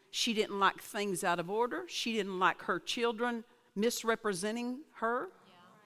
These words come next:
by their behavior. And, uh, she was firm. But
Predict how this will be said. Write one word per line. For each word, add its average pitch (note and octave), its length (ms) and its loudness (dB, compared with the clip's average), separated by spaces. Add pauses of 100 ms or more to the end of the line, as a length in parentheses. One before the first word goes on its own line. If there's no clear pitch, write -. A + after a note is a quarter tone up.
(340)
by G#3 160 12
their G3+ 160 4
behavior. A3 600 0 (2500)
And, A3 500 6
uh, G#3+ 440 10 (160)
she - 200 0
was B3 220 -2
firm. A#3 480 6 (840)
But A3 280 6